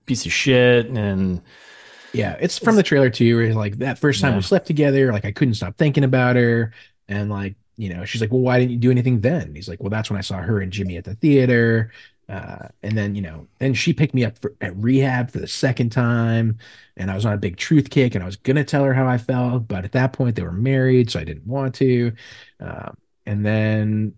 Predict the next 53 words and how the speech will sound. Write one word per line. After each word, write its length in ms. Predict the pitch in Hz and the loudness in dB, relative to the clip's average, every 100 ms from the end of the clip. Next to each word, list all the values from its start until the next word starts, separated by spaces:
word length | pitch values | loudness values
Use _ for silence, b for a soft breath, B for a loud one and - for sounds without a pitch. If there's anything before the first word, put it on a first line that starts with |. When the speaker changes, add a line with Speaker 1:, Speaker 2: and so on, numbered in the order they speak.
| _ - | _ -12
Speaker 2:
uh, 260 | 98 92 - | -10 -8 -10
she 240 | - 117 | -4 0
told 180 | 117 113 | 2 4
me 100 | 117 | 2
that 100 | 104 | 0
she 100 | - | -2
was 80 | 90 | -4
pregnant, 460 | - 143 139 135 | 2 4 4 2
and 100 | 104 | 0
then, 220 | 110 107 101 | -2 -2 -2
like, 180 | 101 - | -4 -4
that's 260 | 117 107 | -4 -4
why 120 | 101 | -6
I 80 | 90 | -6
had 160 | 90 90 | -6 -6
to 60 | 82 | -6
leave. 360 | 101 80 80 | -8 -8 -10
And 80 | 101 | -10
he's 140 | 92 | -8
like, 100 | 92 | -2
Speaker 1:
Yeah. 100 | 95 85 | 0 0
Speaker 2:
she's 100 | 82 98 | -6 -4
like, 80 | 117 | 0
"Oh, 360 | 123 123 101 - _ | 2 2 -2 -8 _
the 80 | - | -4
earthquakes, 800 | 127 131 - - 85 - - - - | 2 2 0 -8 -8 -10 -16 -16 -10
got 220 | 85 71 | -8 -8
it." 100 | - _ _ b b b | -16 _ _ b b b
'Cause 100 | - | -2
that's 200 | 131 120 | 0 0
the 60 | 110 | -2
joke 260 | 107 101 | 0 0
too. 300 | - 92 80 82 | -2 -4 -4 -10
Of, 160 | - _ | -12 _
Speaker 1:
Right. 220 | 98 82 - - 107 | -8 -8 -12 -14 -4
Speaker 2:
uh, 60 | |
he 120 | 110 | 0
moved 240 | 127 160 143 | 4 6 6
out 120 | 131 | 4
of 40 | |
California 460 | 127 123 120 123 104 | 2 0 2 0 0
because 240 | 98 107 | -2 -2
of 60 | 95 | -4
the 80 | 95 | -6
earthquakes. 800 | 117 101 - 85 - - - - - | -4 -4 -6 -12 -12 -16 -20 -20 -2
Speaker 1:
<sighs> 0 | 107 104 92 82 73 69 B B | 4 6 4 2 0 -4 B B
It's 120 | B - | B -2
his 180 | 208 | -2
com-, 340 | - 123 107 101 | -2 0 2 2
his 220 | 107 107 | 2 2
ability 360 | 101 104 101 95 | 2 2 2 0
to 40 | |
commit 340 | - 95 92 | -2 -2 -2